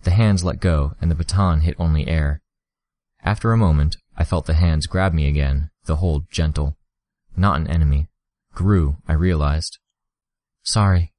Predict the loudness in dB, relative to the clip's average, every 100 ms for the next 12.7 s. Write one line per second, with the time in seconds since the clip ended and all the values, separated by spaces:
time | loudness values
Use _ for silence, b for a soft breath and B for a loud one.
0 | _ 0 2 2 -2 -6 _ _ _ _
1 | -4 -2 0 2 2 2 0 0 -2 -2
2 | -2 0 -4 -2 -2 0 0 -2 -8 _
3 | _ _ _ _ _ _ _ 2 2 2
4 | 0 0 0 0 0 0 0 0 0 -2
5 | -4 -2 0 2 2 0 -2 -4 -2 -4
6 | -2 -2 -2 -2 0 0 0 -4 -10 _
7 | _ _ _ _ -8 -4 -2 -2 -2 -2
8 | -2 -2 -4 0 -2 -2 -2 -2 -6 -16
9 | -2 -2 0 0 -2 -2 -6 -8 -2 0
10 | 0 0 2 2 0 -2 -2 -2 -4 -8
11 | _ _ _ _ _ _ _ -4 -2 -4
12 | -2 -2 -2 -6 -4 -4 -2